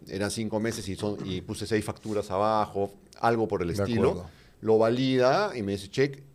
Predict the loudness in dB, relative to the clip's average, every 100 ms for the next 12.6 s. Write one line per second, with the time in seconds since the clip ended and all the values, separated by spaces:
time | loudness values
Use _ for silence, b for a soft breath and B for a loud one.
0 | _ _ _ -14 -10 -8 -8 -6 -2 0
1 | 0 -2 -2 -2 -2 -2 0 0 -2 -4
2 | -4 -4 -4 -2 -2 -2 -12 -18 -10 -6
3 | -6 -6 -10 -12 -8 -6 -6 -8 b b
4 | b b b b b -4 -2 0 0 2
5 | 2 0 -4 -16 -18 -8 -6 -4 0 0
6 | -2 -8 -12 -2 4 6 6 4 0 0
7 | -2 -2 0 2 2 0 -2 -2 -2 -4
8 | b b -6 -2 0 2 2 2 0 0
9 | 0 0 2 2 2 0 0 0 2 2
10 | 4 4 6 6 2 -4 -10 -2 -2 2
11 | 2 2 0 2 2 2 -2 -6 -4 -4
12 | -2 -4 -2 -2 -2 -4